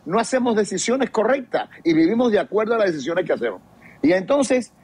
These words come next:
ah, viene el momento que hay, hay resultados de nuestras decisiones y de nuestros andares y de nuestras maneras de vivir. <clears throat> Ahora bien,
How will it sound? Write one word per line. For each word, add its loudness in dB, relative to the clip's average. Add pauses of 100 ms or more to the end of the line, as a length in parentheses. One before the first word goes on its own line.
(140)
ah, 0
viene 2
el 0
momento 0
que -2
hay, 0 (180)
hay -2
resultados -2 (360)
de 0
nuestras -2
decisiones -2 (180)
y 2
de 2
nuestros 0
andares 0 (180)
y 0
de 4
nuestras 0
maneras 0
de 2
vivir. -2 (340)
<clears throat> -20
Ahora 2
bien, -4